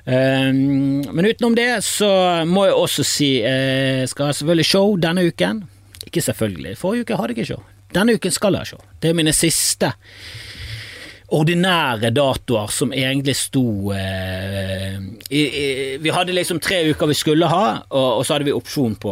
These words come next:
et par andre, eh, dager. Og disse dagene hadde vi opsjon på. Vi tok det ganske tidlig, så vi har satt opp doble fredag og lørdag denne uken, eh, syv og tjueén tredve.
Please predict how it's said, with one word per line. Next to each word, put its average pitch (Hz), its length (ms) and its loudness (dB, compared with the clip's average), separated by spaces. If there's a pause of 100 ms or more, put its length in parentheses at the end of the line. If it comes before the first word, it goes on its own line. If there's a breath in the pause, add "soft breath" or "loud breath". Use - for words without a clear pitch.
(140)
et 98 140 -8
par 101 240 0
andre, 98 240 -8 (340)
eh, 92 400 -12
dager. 101 480 -2
Og 123 80 -2
disse 151 280 2
dagene 131 340 4
hadde 101 160 0
vi 101 60 0
opsjon 107 360 0
på. 135 220 0 (100)
Vi 117 80 2
tok - 240 -4
det 92 80 -4
ganske 104 240 -6
tidlig, 143 400 -2
så 151 80 2
vi 131 60 4
har 139 80 0
satt 131 160 0
opp 123 180 -2
doble 117 380 2 (100)
fredag 110 320 -2
og 110 80 2
lørdag 101 300 0
denne 101 240 -2
uken, 120 480 -4
eh, 101 420 -4
syv 143 480 0
og - 160 -2
tjueén 110 220 -4
tredve. 123 420 -4